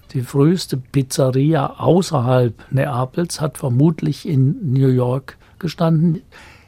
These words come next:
In dieser Zeit gab's weder in Mailand noch in Rom,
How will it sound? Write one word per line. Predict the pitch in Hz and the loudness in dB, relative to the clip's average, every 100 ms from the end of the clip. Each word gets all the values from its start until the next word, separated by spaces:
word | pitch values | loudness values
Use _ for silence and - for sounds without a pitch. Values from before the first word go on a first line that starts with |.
| _ | _
In | 156 156 | 4 4
dieser | 151 135 147 | 4 2 -2
Zeit | - 147 143 - | -2 -2 -2 -4
gab's | 147 143 - - 127 | -4 -2 -4 -6 -2
weder | 165 156 135 | 0 0 0
in | 135 127 | 0 0
Mailand | 139 160 151 131 143 - | 0 0 0 0 -2 0
noch | 151 156 156 | 0 2 0
in | 131 | 0
Rom, | 113 123 135 170 | 0 0 2 4